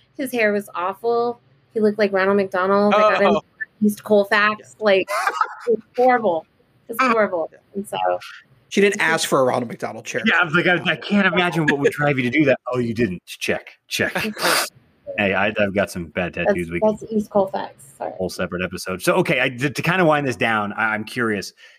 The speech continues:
Speaker 4: how, how are your kids doing, man? Like, 'cause I know your son had, and I, I'm not gonna get it right, but I, what I mainly remember is that he couldn't drink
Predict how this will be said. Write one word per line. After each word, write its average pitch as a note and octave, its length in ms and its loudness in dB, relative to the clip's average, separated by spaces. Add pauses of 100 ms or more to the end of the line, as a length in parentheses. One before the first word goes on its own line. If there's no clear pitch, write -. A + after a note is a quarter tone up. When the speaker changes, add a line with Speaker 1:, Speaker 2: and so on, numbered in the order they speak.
Speaker 4:
how, C#3+ 240 -4
how G#3 220 2
are B3 80 4
your D#3 160 2
kids C#3+ 320 -2
doing, F2 300 -4
man? D#2+ 260 -8
Like, F#2+ 140 -6
'cause A2 120 0
I A#2 200 2
know C3 240 2
your A#2+ 200 0
son A#2 720 0
had, G#2 560 -2 (260)
and G#2+ 180 -2
I, A2 100 0 (100)
I'm G2+ 100 -2
not G2 160 0
gonna G#2+ 140 -4
get G2+ 100 0
it F#2+ 80 -4
right, G2+ 220 2
but G#2+ 100 -4
I, A2 200 2
what B2+ 200 0
I B2 100 2
mainly B2 360 0
remember G#2+ 240 0
is G#2 80 0
that G#2+ 80 0
he G2+ 80 0
couldn't A2+ 320 -4
drink G2 260 -6